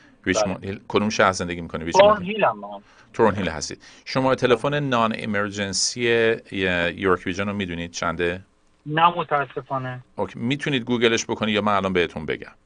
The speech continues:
Speaker 2: اگه لطف کنید بگید، من می‌نویسم.
Speaker 1: بسیار خوب. من الان این شمارهٔ تلفن، اه، یورک ریجن رو خدمتتون می‌دم. شما زنگ بزنید. اولین کاری که می‌کنید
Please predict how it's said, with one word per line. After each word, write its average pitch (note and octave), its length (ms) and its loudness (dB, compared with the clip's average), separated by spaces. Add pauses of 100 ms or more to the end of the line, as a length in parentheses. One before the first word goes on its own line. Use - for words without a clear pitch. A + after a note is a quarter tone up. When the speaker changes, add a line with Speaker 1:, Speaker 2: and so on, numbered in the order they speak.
(120)
Speaker 2:
اگه D#3+ 260 4
لطف E3 240 4
کنید D3+ 300 -6
بگید، C#3+ 220 -2
من C3+ 140 0
می‌نویسم. B2 400 -12 (260)
Speaker 1:
بسیار D#2+ 340 2
خوب. - 180 -10
من C3+ 180 0
الان C3+ 160 2
این C#3 100 0
شمارهٔ A#2+ 260 2
تلفن، A2 360 -2
اه، A2+ 540 0
یورک F2+ 240 0
ریجن G2 180 -2
رو G#2+ 60 -2
خدمتتون G2 500 0
می‌دم. F#2 240 -2
شما A#2+ 260 0
زنگ A2+ 380 2
بزنید. F2+ 380 -2
اولین G#2 460 0
کاری A#2+ 280 2
که G#2+ 180 -2
می‌کنید F#2+ 640 -2